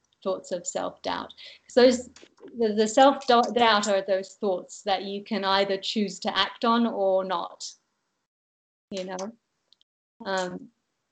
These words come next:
and, and it's natural to have it, but it's just what you choose, and you're the one in control, and you're responsible for your own actions.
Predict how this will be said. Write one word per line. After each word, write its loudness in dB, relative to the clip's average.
and, -2
and 2
it's 0
natural 4
to -8
have -8
it, -14
but -4
it's -10
just -2
what 2
you 2
choose, 0
and -4
you're 8
the 6
one 6
in -2
control, 4
and -2
you're 2
responsible -4
for -6
your 0
own 0
actions. -6